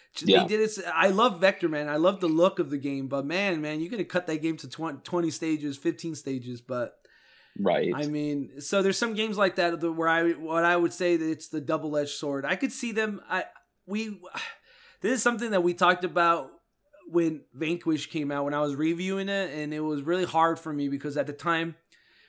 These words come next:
Speaker 1: people were bashing the game because it was so short. It was six hours for a six dollar game.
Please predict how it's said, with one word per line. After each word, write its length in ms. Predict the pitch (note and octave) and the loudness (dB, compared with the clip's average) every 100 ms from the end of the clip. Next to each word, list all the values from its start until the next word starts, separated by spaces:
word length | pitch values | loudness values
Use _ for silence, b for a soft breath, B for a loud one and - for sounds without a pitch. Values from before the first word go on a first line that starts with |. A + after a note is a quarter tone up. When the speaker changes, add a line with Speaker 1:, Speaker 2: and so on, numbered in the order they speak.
| b | b
Speaker 1:
people 260 | - F#3 F#3 | -6 -2 0
were 140 | E3+ | 2
bashing 500 | C3 E3 E3 - F#3 | 4 4 4 2 -2
the 80 | E3+ | 0
game 240 | E3+ E3+ | 0 0
because 260 | E3 D#3 D3 | 0 -2 -4
it 40 | |
was 120 | D3 | -4
so 120 | - D#3+ | -2 -4
short. 360 | - E3+ D3+ | -2 -2 0
It 40 | C#3 | -2
was 140 | B2 | -4
six 220 | F#3 F3+ | -4 -2
hours 540 | D#3 C#3+ B2+ A#2 - - _ - | 0 0 -2 -6 -12 -20 _ -8
for 100 | D3+ | -6
a 40 | |
six 220 | - F3+ | -4 -6
dollar 300 | C#3+ D#3 D3 | -2 0 0
game. 400 | C#3+ C#3+ C3+ A#2 | -2 -4 -4 -8